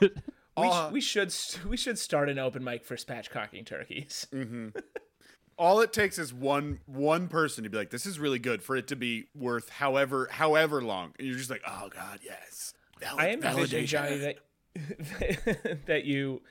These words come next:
Speaker 2: nicked your finger, like, and, and drew out a little bit of blood during the process, and then had, like, a very subtle, like, <gasps> like, you inhaled sharply because of it, you know,
Speaker 1: <laughs>
Speaker 2: 'cause you got, you got, you were so rocked up and pants tented, you know?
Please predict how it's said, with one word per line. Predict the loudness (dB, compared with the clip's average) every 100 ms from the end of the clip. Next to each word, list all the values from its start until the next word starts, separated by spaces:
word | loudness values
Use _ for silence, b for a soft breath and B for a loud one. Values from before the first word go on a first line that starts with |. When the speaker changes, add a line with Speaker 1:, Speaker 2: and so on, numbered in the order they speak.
| b 0
Speaker 2:
nicked | 0 0
your | -4
finger, | -4 -4 0 0 0 -4 -12 _ -8
like, | -4 -2
and, | -4 -4
and | -4 -6 -8 -12 -14 -8
drew | -4 0 0
out | 0
a |
little | 0 -2 -2
bit | -4
of | -2
blood | -2 -2
during | -2 -4
the |
process, | -4 -4 -2 -4 -6 b b -6
and | -2
then | -2
had, | 0 0 0
like, | -2 -2
a | -4
very | -2 0 0
subtle, | -2 -2 -2 -2
like, | -4 B B -10 B B
<gasps> | -12 B _ _ -4
like, | -2 0
you | 2
inhaled | 2 0 2 2 2
sharply | 0 2 2 2
because | 4 4 6 4
of | 4
it, | 2 0
you | 2
know, | 0 0
Speaker 1:
<laughs> |
Speaker 2:
'cause | -2 -4
you |
got, | -2 -2 -2
you | -2
got, | -2 -2
you | -2
were | -2
so | -2
rocked | -2 -2 -2 -2 -4
up | -4
and | -6
pants | -6 -6 -6 -4
tented, | -2 -2 -4 -4 -2
you | -2
know? | -2